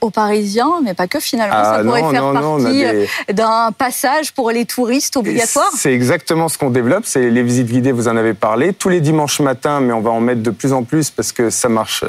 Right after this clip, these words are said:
Speaker 2: très, très bien. C'est, vous avez la visite où, où, où vous allez de la grande salle, les halls, à la terrasse, et vous découvrez le bâtiment avec notre guide. Et de plus en plus de gens, euh, avec les semaines qui passent, viennent.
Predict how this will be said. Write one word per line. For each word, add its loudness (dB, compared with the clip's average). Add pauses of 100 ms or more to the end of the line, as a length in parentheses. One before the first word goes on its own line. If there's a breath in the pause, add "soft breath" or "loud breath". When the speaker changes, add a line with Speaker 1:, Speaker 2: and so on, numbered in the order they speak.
Speaker 2:
très, -2
très -2
bien. 2 (420 loud breath)
C'est, 0
vous 4
avez 2
la 4
visite 2
où, 0
où, 0
où 2
vous 4
allez 4
de 0
la 2
grande 0
salle, 2
les 2
halls, 2
à 2
la 2
terrasse, -2 (140)
et 0
vous 0
découvrez 0
le 0
bâtiment 0 (280 loud breath)
avec 0
notre 2
guide. 2 (220 loud breath)
Et 0
de 2
plus 0
en 0
plus 0
de 2
gens, 2 (100)
euh, 2
avec 0
les 0
semaines 0
qui -2
passent, 0
viennent. 0